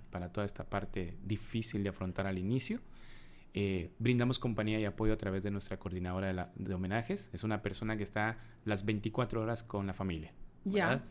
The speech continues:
Speaker 2: Ujú.
Speaker 1: Velando que todo, se-, todo esté en orden, de que la familia esté bien atendida, esté cómoda,
Speaker 2: O
Speaker 1: esté
Speaker 2: sea, si alguien
Speaker 1: abrazada.
Speaker 2: tiene una pregunta, va con la coordinadora,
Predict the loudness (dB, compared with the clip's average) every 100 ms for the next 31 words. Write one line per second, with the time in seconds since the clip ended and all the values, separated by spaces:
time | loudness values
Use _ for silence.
0 | -10 -6 0 2 2 0 0 0 4 6
1 | 6 0 -6 -8 -8 -8 -4 2 2 2
2 | 4 6 6 4 2 0 -2 -4 -4 -2
3 | -2 -2 0 0 0 -2 -2 2 2 2
4 | 0 -4 -8 -2 2 4 4 2 2 6
5 | 6 8 8 8 8 8 8 8 6 6
6 | 4 4 4 4 6 6 6 2 0 2
7 | 2 2 2 2 2 2 4 4 4